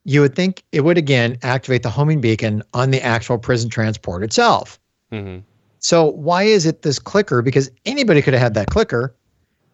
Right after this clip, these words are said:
Speaker 1: and they're just gonna destroy it. So they got, in this case, you're right, William, they got lucky that the person that they really wanted was actually on that station. The Mandalorian got very lucky because now everything that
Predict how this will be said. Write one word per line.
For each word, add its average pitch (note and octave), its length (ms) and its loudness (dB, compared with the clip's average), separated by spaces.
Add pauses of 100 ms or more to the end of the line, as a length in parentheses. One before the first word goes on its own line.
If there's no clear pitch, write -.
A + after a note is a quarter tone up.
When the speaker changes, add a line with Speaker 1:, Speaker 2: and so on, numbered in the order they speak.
(100)
Speaker 1:
and D3 160 2
they're D#3 80 4
just E3+ 180 -2
gonna C#3 200 0 (320)
destroy A2+ 440 0
it. - 220 -2 (640)
So - 140 0
they G#3+ 120 4
got, D#4 280 0
in G3 140 -2
this E4+ 160 -4
case, G#3+ 240 2
you're D#3 100 0
right, F3+ 380 -2
William, C3+ 400 0
they E3 140 0
got A3+ 300 -2
lucky C#3+ 560 -4 (460)
that B2+ 300 2
the - 60 -10
person F#3+ 320 0
that D3 140 0
they B2+ 100 2
really D3+ 260 4
wanted C#3 440 2 (100)
was C3 140 0
actually D3+ 420 0
on C#3 180 0
that A#2 160 -2
station. A2+ 380 -2 (600)
The - 80 -8
Mandalorian G3 920 -2 (220)
got C3 200 -2
very B2+ 220 0
lucky A#2 280 0
because A#2+ 280 -2
now A2+ 520 0
everything B2+ 480 0
that G#2+ 260 -4